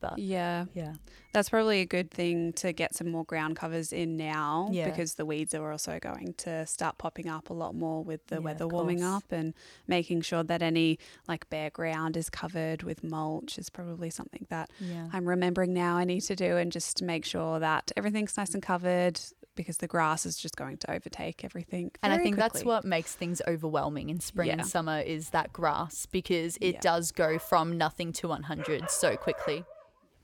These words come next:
Speaker 1: But yes,
Speaker 2: Yes.
Speaker 1: even though the grasses can be overwhelming in springtime, and I know that mixing in the planting seeds, the harvesting, uh, fruit and vegetables, suppressing the weeds, and then putting mulch on top too,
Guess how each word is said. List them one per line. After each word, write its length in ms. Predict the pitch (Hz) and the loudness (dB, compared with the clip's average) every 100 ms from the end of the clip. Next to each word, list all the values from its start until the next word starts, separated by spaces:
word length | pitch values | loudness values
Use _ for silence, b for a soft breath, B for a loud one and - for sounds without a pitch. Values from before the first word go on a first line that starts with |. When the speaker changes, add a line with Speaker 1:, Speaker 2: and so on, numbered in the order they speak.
| _ | _
Speaker 1:
But 160 | 320 294 | 2 6
yes, 640 | 202 - - - - - - | 6 4 -2 -4 -6 -10 -6
Speaker 2:
Yes. 140 | 269 302 | 2 4
Speaker 1:
even 200 | 330 330 | 4 6
though 180 | 311 294 | 6 6
the 100 | 277 | 4
grasses 1040 | 247 233 214 226 - 226 208 208 214 - | 6 6 6 2 2 4 6 4 2 -2
can 220 | - 233 | 0 2
be 160 | 220 208 | 2 6
overwhelming 600 | 196 190 202 185 190 196 | 6 6 6 6 6 4
in 100 | 214 | 4
springtime, 760 | 226 - 185 175 185 214 196 190 | 4 2 2 2 2 6 6 6
and 100 | - | 6
I 120 | 196 202 | 6 6
know 360 | 202 196 208 | 8 8 8
that 440 | 208 208 196 196 - B B B _ | 6 4 4 4 0 B B B _
mixing 680 | 214 214 226 - - 247 226 | 2 6 4 4 2 4 4
in 360 | 226 202 190 190 | 4 2 4 4
the 100 | 180 | 2
planting 600 | 180 - 202 196 - 208 | 2 2 4 4 4 2
seeds, 460 | 208 - 185 185 - | 2 0 0 0 0
the 80 | 190 | -2
harvesting, 920 | - 180 175 180 190 - 185 180 185 - | 4 6 8 6 0 0 0 0 -4 -6
uh, 220 | - 170 156 | 2 4 2
fruit 480 | - - 202 190 - | 0 2 2 2 0
and 140 | 185 | 4
vegetables, 800 | 175 175 - 185 180 175 175 180 B B B | 4 4 0 0 4 4 2 -2 B B B
suppressing 800 | - 208 - 214 208 233 214 | 2 2 4 4 4 2 4
the 100 | 208 | 4
weeds, 440 | 202 180 175 180 180 | 4 4 2 0 0
and 180 | - 180 | 0 0
then 120 | 180 | -2
putting 300 | - 208 202 | 0 0 2
mulch 340 | 180 180 185 | 4 2 2
on 180 | 208 196 | 2 2
top 320 | 196 190 170 - | 2 2 2 -2
too, 220 | - | -4